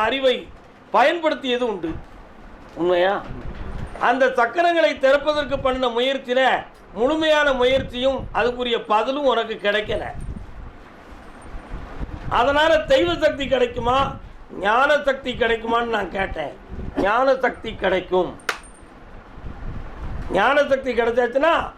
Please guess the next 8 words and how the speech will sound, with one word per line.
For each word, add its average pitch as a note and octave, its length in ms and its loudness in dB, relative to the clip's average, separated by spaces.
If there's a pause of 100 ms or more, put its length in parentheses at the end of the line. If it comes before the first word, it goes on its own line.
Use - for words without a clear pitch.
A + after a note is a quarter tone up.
(360)
எந்த C#4+ 360 2
தேவதையும் C4 580 4
கூப்பிட்டு A#3 320 -2 (120)
பேசலாம். E3+ 480 -2 (1800)
புரியுதா? A3+ 360 2 (720)
அதனால B3 340 4 (400)
அந்த C4 160 2 (160)
சக்தியை D4 420 2